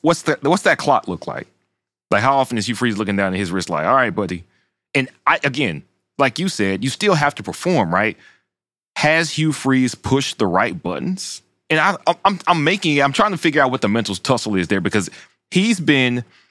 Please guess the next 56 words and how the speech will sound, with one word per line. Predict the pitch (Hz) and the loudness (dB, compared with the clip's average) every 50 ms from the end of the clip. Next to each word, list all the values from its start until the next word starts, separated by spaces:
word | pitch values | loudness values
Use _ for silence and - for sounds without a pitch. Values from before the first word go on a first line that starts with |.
| _ _ _ - | _ _ _ -2
more | 101 107 127 160 170 | 2 4 4 4 2
successful | - - 151 - - - - 131 123 123 - - - 71 58 - - 101 _ | 0 -2 -6 -6 -6 -2 0 0 0 0 -2 -6 -8 -8 -8 -8 -10 -10 _
with | - 98 120 135 127 - | -2 2 2 2 2 0
quarterbacks | - - 139 139 135 139 127 131 139 139 123 - - | -2 0 0 2 2 2 2 2 2 0 0 -2 -2
than | - 107 98 - | -4 -4 -2 0
any | - 123 123 135 127 | 0 0 2 4 2
of | 120 107 | 4 4
our | 113 110 110 | 4 2 2
last | 107 107 110 113 110 - | 2 2 2 0 0 -2
two | - 117 | -2 -2
coaches. | 95 - 110 107 113 - 143 143 139 - - _ _ _ _ _ _ _ _ _ _ _ _ _ _ | -2 0 0 -2 -2 -2 -6 -6 -6 -8 -12 _ _ _ _ _ _ _ _ _ _ _ _ _ _
And | - 131 117 | -2 0 0
he's | 113 127 131 113 | 2 2 2 4
also | 131 135 143 139 - 135 | 4 4 4 4 2 0
been | 123 120 123 120 | 2 2 2 2
the | 113 107 | 2 2
most | 104 107 113 110 - - | 2 2 2 2 0 -4
critical | - - - 156 170 175 160 - 117 87 80 76 - | -4 -2 0 0 0 0 0 0 0 0 -2 -4 -4
of | 113 110 92 | -4 -4 -4
quarterbacks | - - 113 101 101 87 95 87 87 - | -2 -2 0 0 0 0 -2 -2 -2 -4
than | 107 104 - | -6 -4 -2
either | 123 120 110 | -2 0 0
one | 110 101 104 98 | 0 0 0 0
of | 90 95 | 0 0
our | 90 | 0
last | 90 90 90 87 85 - | 0 0 -2 -2 -2 -4
two | - 92 | -6 -6
coaches. | - - 90 82 - - 85 78 - - - - - - | -4 -4 -6 -4 -4 -6 -6 -8 -10 -12 -16 -20 -18 -8
So | - - 175 165 | -2 0 0 2
maybe | 151 160 196 233 269 | 2 2 2 2 2
that's | 226 196 165 143 | 2 2 2 2
some | - - 175 165 | 2 0 2 2
of | 165 147 | 2 2
the | 139 | 2
weight | 131 147 151 139 | 2 2 2 2
that | 120 110 | 0 -2
he | 117 143 | -2 -2
takes | - - 135 120 101 - | 0 0 -2 0 0 0
on | 131 120 120 | 0 2 2
as | 117 113 101 | 2 2 2
an | 101 | 2
offensive | 117 110 107 - 117 98 - 107 | 2 2 2 2 -2 -4 -2 0
guy | 104 135 160 165 | 0 2 2 2
is | 117 110 | 2 2
like, | 113 92 | 0 0
"Listen, | 110 127 107 - - - | 0 -2 -4 -4 -4 -2
I'm | - - 135 | -2 0 0
gonna | 131 | 0
criticize | - - - 202 427 135 117 - 110 98 92 85 | 0 0 0 0 0 0 0 2 2 2 2 0
you | 82 85 | -2 -4
because | 95 87 98 - | -4 -4 -2 -2
I | - | 0
know | 339 339 139 | 0 2 2
what | 98 85 | 0 0
I'm | 71 64 64 65 - | -2 -4 -8 -10 -8
doing. | - 95 78 - - - - | -6 -6 -6 -6 -10 -18 -20